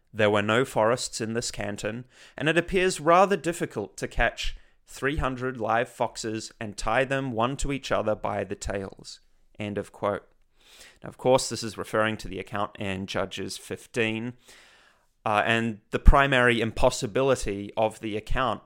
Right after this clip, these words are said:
being the fact that f-, foxes are solitary animals, and thus finding three hundred of them is rather outlandish.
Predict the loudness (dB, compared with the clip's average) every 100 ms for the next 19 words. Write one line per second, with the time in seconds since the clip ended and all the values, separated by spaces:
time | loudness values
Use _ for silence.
0 | _ -10 -6 -4 -2 0 0 0 -4 -6
1 | -20 -4 4 4 4 -4 -2 0 2 4
2 | 2 0 0 -2 -6 -8 -10 -12 -16 -20
3 | _ _ -4 -2 2 2 2 -2 2 2
4 | 4 0 -2 -6 -4 -2 0 -2 -4 -6
5 | -6 -6 -6 -6 -6 -6 -4 0 0 2
6 | -2 -6 _ -20 -20 -12 -8 -4 0 0
7 | 0 -4 -6